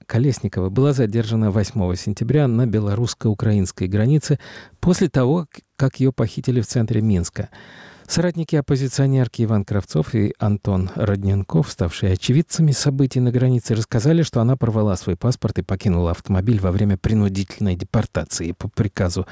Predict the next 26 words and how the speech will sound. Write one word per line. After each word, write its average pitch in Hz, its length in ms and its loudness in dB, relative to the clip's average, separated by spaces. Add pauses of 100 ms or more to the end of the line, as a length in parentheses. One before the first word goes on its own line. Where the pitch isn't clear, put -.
(220)
властей. 98 640 -4 (440)
Колесникова, 131 600 0
а - 20 -4
также 90 280 -2
адвокаты 98 560 -2
Илья 104 380 0
Солей 131 400 2
и 113 60 2
Максим 90 420 -2
Знак 147 300 0
в - 20 -16
настоящее 95 460 -2
время 120 220 2
содержатся 98 600 -2
под - 260 -2
стражей. 92 600 0 (300)
Их - 160 0
обвиняют 104 400 2
в - 40 -20
призывах 98 540 -2
к 110 180 -2
действиям, 107 680 0
несущим 117 640 -2
угрозу 101 420 0
безопасности 92 840 -6
Белоруссии. 90 840 -2